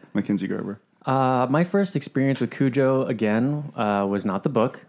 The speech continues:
Speaker 2: I had
Speaker 1: Mm.
Speaker 2: not read any of these books. Uh, <laughs> uh, probably saw bits and pieces of the,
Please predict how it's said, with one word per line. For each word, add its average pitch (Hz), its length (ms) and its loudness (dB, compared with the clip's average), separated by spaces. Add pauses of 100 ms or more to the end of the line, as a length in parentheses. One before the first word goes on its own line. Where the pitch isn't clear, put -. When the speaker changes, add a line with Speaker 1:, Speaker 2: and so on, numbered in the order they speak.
(100)
Speaker 2:
I 120 100 -6
had 95 140 -2
Speaker 1:
Mm. 113 40 0
Speaker 2:
not 110 180 0
read 107 220 0
any 101 180 -2
of 95 60 -2
these 92 140 -2
books. 107 340 -4
Uh, 107 280 0 (400)
<laughs> - 360 -18
uh, 107 240 2
probably 147 580 0
saw 117 460 0
bits 113 240 -2
and 110 100 -2
pieces 117 300 -2
of 107 140 0
the, 95 340 0